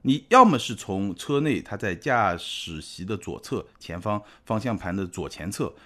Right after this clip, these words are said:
有一个按键是可以开启的；要么呢，你就要在身上带个钥匙，然后在后备箱的下面踢一脚，就踢脚开门这么一种方式也是可以开启的。但是我看了一下，这个踢脚开门中高配是有的，低配车型是没有的。无论如何，你没有办法从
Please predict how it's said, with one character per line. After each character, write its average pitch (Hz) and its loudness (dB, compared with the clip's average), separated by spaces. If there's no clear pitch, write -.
有 80 -6
一 80 -6
个 85 -12
按 98 -2
键 78 -8
是 92 -10
可 - -12
以 82 -6
开 90 -6
启 - -14
的； - -20
要 240 12
么 160 4
呢， 113 4
你 90 0
就 95 -2
要 123 0
在 98 -4
身 139 -2
上 131 0
带 135 0
个 120 0
钥 139 2
匙， - -12
然 90 -6
后 101 -6
在 92 0
后 160 2
备 120 2
箱 127 0
的 120 0
下 123 -2
面 87 -6
踢 156 -6
一 135 -4
脚， - -6
就 101 -4
踢 - -6
脚 73 -2
开 98 -4
门 87 -4
这 - -12
么 92 -6
一 80 -10
种 82 -10
方 90 -6
式 82 -10
也 - -12
是 - -14
可 85 -10
以 85 -6
开 82 -10
启 - -18
的。 - -14
但 175 -2
是 220 0
我 131 0
看 185 0
了 117 0
一 76 -6
下， 76 -6
这 156 -8
个 147 -2
踢 - -8
脚 139 0
开 - -6
门 107 -2
中 202 -2
高 196 4
配 190 0
是 - -8
有 73 -6
的， 71 -10
低 170 -10
配 175 0
车 98 -8
型 90 -6
是 80 -12
没 80 -8
有 78 -8
的。 - -20
无 151 0
论 226 6
如 147 2
何， 123 4
你 107 -2
没 98 0
有 170 2
办 165 -2
法 110 -2
从 107 -4